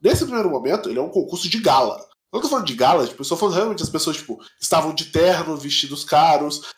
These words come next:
é, todas as músicas eram orquestradas, com uma orquestra ao vivo tocando. O ch-, é, você ganha, tipo, a pessoa ganhava, ganhava, tipo, a coroa de flores, tipo, era um concurso com uma pompa e elegância,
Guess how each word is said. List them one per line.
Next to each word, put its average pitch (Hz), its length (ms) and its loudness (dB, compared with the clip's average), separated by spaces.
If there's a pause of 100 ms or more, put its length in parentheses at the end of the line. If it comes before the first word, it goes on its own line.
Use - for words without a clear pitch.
é, 151 300 6
todas 196 240 2
as 185 180 0
músicas 175 320 -2
eram 147 340 2
orquestradas, 160 1040 2
com 160 120 -6
uma 156 140 -2
orquestra 151 460 0
ao 170 100 4
vivo 139 340 -8
tocando. 139 920 2 (380)
O 156 160 0
ch-, - 300 2
é, 147 160 2
você 156 260 2
ganha, 151 180 0
tipo, 143 180 -4
a 123 120 4
pessoa 139 240 0
ganhava, 156 220 4
ganhava, 147 280 4
tipo, 143 140 -2
a 143 100 2
coroa 143 300 2
de 151 80 -2
flores, 135 720 2
tipo, - 180 -10 (320)
era 254 260 4
um 226 160 -6
concurso 170 760 -4
com 226 440 -6 (240)
uma 170 300 2
pompa 160 380 2
e 151 60 4
elegância, 123 600 0